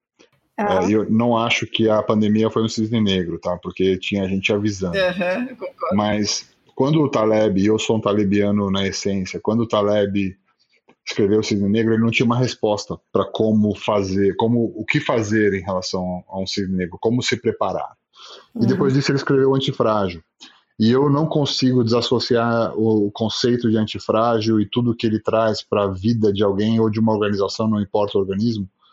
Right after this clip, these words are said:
Speaker 2: porque ele fala muito sobre essa mudança de filosofia. Escuta, esquece de olhar pro passado pra olhar pra frente. Isso não é garantia de nada, muito pelo contrário. Isso te traz um falso senso de segurança. Você acha que você vai conseguir prever as coisas, por isso que eu fui,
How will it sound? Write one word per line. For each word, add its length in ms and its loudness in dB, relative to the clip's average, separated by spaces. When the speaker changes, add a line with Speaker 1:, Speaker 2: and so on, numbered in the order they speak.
Speaker 2:
porque 220 0
ele 140 2
fala 260 0
muito 440 2
sobre 360 0
essa 260 -2
mudança 520 2
de 120 2
filosofia. 800 0
Escuta, 400 0
esquece 840 -2
de 140 0
olhar 220 2
pro 120 -2
passado 540 0
pra 160 0
olhar 160 2
pra 140 -4
frente. 440 -4
Isso 300 -2
não 240 2
é 80 0
garantia 540 2
de 100 0
nada, 300 0
muito 180 0
pelo 160 0
contrário. 500 -2
Isso 160 -12
te 120 -10
traz 320 -2
um 120 0
falso 320 -2
senso 300 -6
de 40 -18
segurança. 640 -2
Você 260 0
acha 240 0
que 140 -6
você 260 -2
vai 140 0
conseguir 380 -4
prever 440 0
as 140 -4
coisas, 420 0
por 120 -6
isso 80 -6
que 80 -8
eu 20 -6
fui, 180 -2